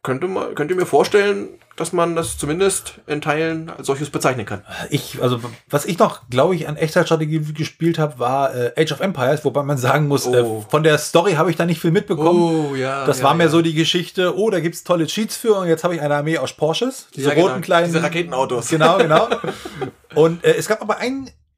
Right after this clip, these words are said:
Speaker 2: Echtzeitstrategiespiel, äh, äh, es gab mal ein Spiel, das hieß Total Annihilation.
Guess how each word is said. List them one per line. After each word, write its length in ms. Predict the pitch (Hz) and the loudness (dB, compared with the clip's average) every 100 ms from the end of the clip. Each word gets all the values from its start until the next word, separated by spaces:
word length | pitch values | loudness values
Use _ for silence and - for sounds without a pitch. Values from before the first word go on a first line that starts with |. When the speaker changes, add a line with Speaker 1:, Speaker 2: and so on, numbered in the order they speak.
| _ - | _ -4
Speaker 2:
Echtzeitstrategiespiel, 1040 | 214 - 202 196 190 180 180 - 202 190 | -2 0 0 0 -2 -2 -6 -4 0 2
äh, 1120 | 185 156 165 165 165 160 151 _ _ _ - 120 | 4 4 4 4 2 2 -4 _ _ _ -16 -8
äh, 20 | 135 | -6
es 140 | 123 | 0
gab 140 | 160 175 | 0 2
mal 60 | |
ein 60 | 160 | 0
Spiel, 160 | 180 | 2
das 140 | 175 160 | 0 2
hieß 200 | 156 - | -2 0
Total 260 | 170 180 | -2 0
Annihilation. 580 | 165 143 117 117 - 311 | -2 0 0 -2 -4 -10